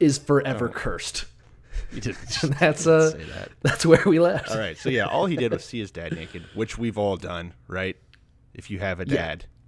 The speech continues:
Speaker 2: you've probably seen him naked. But, uh, and then
Speaker 1: Yeah.
Speaker 2: instead of covering him up, yeah, he, he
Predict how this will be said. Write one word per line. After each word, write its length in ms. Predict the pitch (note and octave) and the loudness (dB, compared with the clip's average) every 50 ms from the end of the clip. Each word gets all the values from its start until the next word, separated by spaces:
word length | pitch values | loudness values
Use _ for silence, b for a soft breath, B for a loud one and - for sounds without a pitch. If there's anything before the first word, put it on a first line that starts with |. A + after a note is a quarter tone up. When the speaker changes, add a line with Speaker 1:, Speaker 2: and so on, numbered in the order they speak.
| _ _ _ _ _ _ - | _ _ _ _ _ _ -12
Speaker 2:
you've 220 | - F#2 E2+ - | -10 -10 -10 -8
probably 260 | - F2 E2+ D#2 D2+ - | -8 -8 -8 -8 -10 -12
seen 180 | - - E2 | -12 -12 -12
him 120 | D#2+ E2 D#2+ | -12 -10 -10
naked. 300 | D#2+ D#2+ - D2+ D2+ - b b b b b b b - | -12 -12 -12 -14 -18 -18 b b b b b b b -6
But, 180 | - G#2 G#2 G2+ | -4 -4 -2 -2
uh, 200 | F#2+ F2+ D#2+ D#2+ - _ - | -4 -6 -6 -10 -14 _ -12
and 120 | - G#2+ B2 | -8 -4 -4
then 120 | B2 A#2+ | -4 -4
Speaker 1:
Yeah. 120 | - B2+ B2+ | -4 -6 -8
Speaker 2:
instead 340 | A#2+ A#2 - - D3 C3 C3+ | -8 -8 -6 -4 -2 -2 0
of 260 | C3 B2+ - - - | -2 -2 -4 -10 -8
covering 340 | - C3 B2+ A#2+ B2+ B2 B2 | -4 -4 -4 -4 -4 -6 -6
him 140 | A#2+ A2 | -4 -4
up, 260 | G#2 G#2 G#2 G2+ - - | -4 -4 -4 -4 -6 -6
yeah, 180 | F#2+ E2+ D2+ D#2 | -6 -6 -6 -6
he, 200 | F2+ F2+ F2+ F2 | -8 -8 -8 -8
he 260 | F#2 F2+ F2 F2 | -8 -8 -10 -10